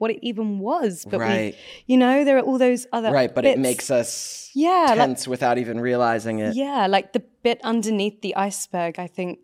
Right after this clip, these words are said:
Speaker 1: that really fascinates me.
Speaker 2: Mm.
Speaker 1: 'Cause do, do we have control over that? Not consciously, but can we tap into it? I really think we can.
Speaker 2: Mm.
Speaker 1: I really think we can.
Speaker 2: Yeah. Yeah, that's the tricky part. We, we can see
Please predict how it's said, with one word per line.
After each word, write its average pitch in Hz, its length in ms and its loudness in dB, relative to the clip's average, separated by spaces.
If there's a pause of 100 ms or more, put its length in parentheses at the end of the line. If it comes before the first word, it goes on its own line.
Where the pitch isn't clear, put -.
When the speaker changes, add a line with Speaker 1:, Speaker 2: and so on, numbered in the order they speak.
(300)
Speaker 1:
that 202 280 -2
really 190 220 -2
fascinates 208 680 -8
me. 220 300 -4
Speaker 2:
Mm. 233 480 -2
Speaker 1:
'Cause 214 320 -4 (440)
do, 233 360 -2 (280)
do 233 140 0
we 285 120 2
have 269 200 -6
control 247 480 -2
over 240 200 -2
that? 240 340 -2 (520)
Not 254 300 0
consciously, 285 580 -4
but - 140 -10
can 233 220 -6
we 240 80 -2
tap 226 280 -10
into 262 300 -2
it? - 80 -6
I - 60 -6
really 190 280 -6
think - 280 -16
we - 80 -20
can. - 320 -20 (180)
Speaker 2:
Mm. 113 440 -2 (100)
Speaker 1:
I 220 80 0
really 185 240 -2
think - 200 -16
we 95 80 -16
can. 160 360 -20 (480)
Speaker 2:
Yeah. 110 400 0 (840)
Yeah, 120 220 2
that's 123 280 2
the 131 100 -4
tricky 123 340 -4
part. 104 480 0
We, 117 400 -2
we 113 160 -2
can 113 300 -4
see 185 760 0